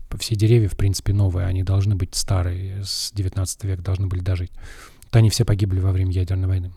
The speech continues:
Но это просто все скрывалось, зак-, э, замалчивалось, и поэтому мы не знаем про ядерную войну в девятнадцатом веке.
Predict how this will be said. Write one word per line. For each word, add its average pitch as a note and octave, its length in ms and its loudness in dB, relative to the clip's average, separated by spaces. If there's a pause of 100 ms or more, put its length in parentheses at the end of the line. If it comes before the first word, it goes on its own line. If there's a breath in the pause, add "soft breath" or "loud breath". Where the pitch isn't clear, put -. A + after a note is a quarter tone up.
Но B2+ 80 6
это A#2+ 100 4
просто - 280 4
все C3 100 2
скрывалось, C3 520 4
зак-, F#2+ 220 -2
э, G#2+ 580 2
замалчивалось, A2+ 600 0
и G2+ 40 -14
поэтому A2+ 320 -2
мы A2 180 0
не G#2+ 200 0
знаем F#2 360 -2
про F#2+ 160 -4
ядерную F#2+ 400 -6
войну G2+ 200 -10 (600 soft breath)
в - 60 -10
девятнадцатом G#2 440 0
веке. F#2+ 180 -4